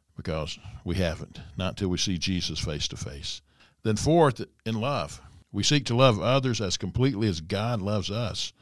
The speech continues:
And interestingly, the Jewish annotated New Testament says that to be perfect, applies only to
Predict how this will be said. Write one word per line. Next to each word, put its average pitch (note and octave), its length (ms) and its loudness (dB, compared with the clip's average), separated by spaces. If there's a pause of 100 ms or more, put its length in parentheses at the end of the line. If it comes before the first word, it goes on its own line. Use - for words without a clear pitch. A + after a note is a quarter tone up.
(360)
And G2 100 2
interestingly, G#2+ 800 0 (380)
the A2 100 0
Jewish B2+ 600 2 (160)
annotated A#2 580 4 (300)
New A2 140 6
Testament G#2+ 460 2
says F#2 480 0 (160)
that F2+ 260 -4
to F#2+ 120 -6 (260)
be D#3 160 2
perfect, D3 600 0 (220)
applies A#2 460 4
only A#2 300 2
to G#2 420 2